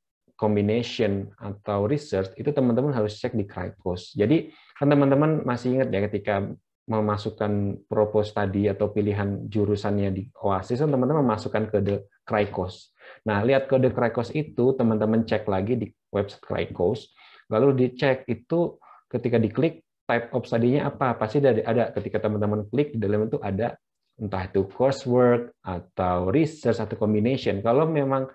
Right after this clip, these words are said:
itu coursework, tertulis meskipun ada research komponennya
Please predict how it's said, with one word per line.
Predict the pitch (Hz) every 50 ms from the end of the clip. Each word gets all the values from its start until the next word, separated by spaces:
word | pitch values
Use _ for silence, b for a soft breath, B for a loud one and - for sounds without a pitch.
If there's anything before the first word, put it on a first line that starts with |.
| b b b b b b _
itu | - 127 123 123 127 - _ 143 131 131 127 127 127 123 127 123 123 127
coursework, | 170 196 185 - - 120 113 120 120 - - _ - _
tertulis | 131 127 123 139 135 131 131 -
meskipun | 120 113 113 - 131 - - 135 123
ada | 127 120 113 110 107 104 107
research | 117 123 117 - - 117 113 - -
komponennya | 117 117 113 113 117 120 131 147 160 139 110 107 120 135 135